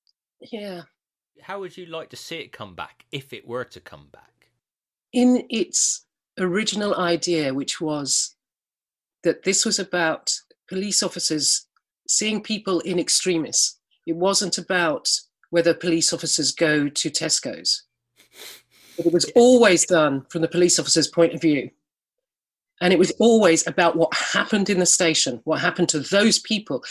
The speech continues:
Speaker 1: and how the world impacted them when you are the guardian of the law, when you are the interface between the victim and that person. And that person who's done a bad thing, you have no idea what cross they're carrying. You have no idea how hard it was for them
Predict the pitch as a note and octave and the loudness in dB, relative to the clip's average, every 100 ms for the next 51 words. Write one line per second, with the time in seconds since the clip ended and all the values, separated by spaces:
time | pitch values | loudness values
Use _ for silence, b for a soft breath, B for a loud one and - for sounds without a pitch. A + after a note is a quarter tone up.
0 | B D3+ E3 D#3+ D#3+ E3+ A#3 A3+ E3+ D3 | B -2 2 2 2 4 6 8 6 2
1 | A3+ A3 G#3+ G3 - E3 - F3+ C3+ C#3 | 2 2 2 0 0 -2 2 2 2 -2
2 | B B E3+ D#3+ D#3+ F#3+ G3 F#3 C#3+ F#3+ | B B 4 6 4 4 4 4 2 4
3 | F#3 F#3 F3+ D#3 D3 - D3 D#3+ C#3 - | 6 4 2 2 0 -2 0 0 0 -4
4 | _ _ _ _ _ _ _ D#3 D#3 D#3 | _ _ _ _ _ _ _ 0 2 4
5 | A3 G#3 G3 F3 F#3+ G#3 G3 G3 - D#3 | 4 4 4 2 0 0 -2 -2 -2 0
6 | B2 - D3+ - E3 D#3 C#3+ C#3 _ _ | 0 -2 -2 0 2 2 -2 -6 _ _
7 | _ _ _ E3+ D3+ G3 G3 - E3+ D#3 | _ _ _ -2 0 0 0 0 2 2
8 | E3 D#3 D3+ C3+ - D#3+ - - F3+ F3 | 0 0 0 -2 -4 -6 -6 -2 0 0
9 | C#3+ A#2 - B B D#3+ G#3+ - A#3+ A#3 | -2 -6 -14 B B 2 2 4 2 2
10 | G#3+ F3+ G#3 F#3 F#3+ G3+ G3 - G3+ C#3+ | 0 0 0 0 0 0 -2 -2 0 0
11 | C3 G3 E3 E3+ F#3+ G#3+ F#3+ F3 F3+ C#3 | 0 0 2 2 2 2 2 2 0 0
12 | D3+ - D3 - D3+ C#3 D3 B2+ A2+ A2+ | -4 -4 -2 -2 -4 -6 -6 -6 -8 -14
13 | _ _ _ _ _ - F#3 E3 F3+ G#3 | _ _ _ _ _ -2 0 2 4 4
14 | G3+ F3+ A3 F3+ D#3 D3 E3+ E3+ D#3+ - | 4 2 2 0 0 0 -2 -2 -4 -4
15 | D3+ C#3+ D3 | -6 -8 -8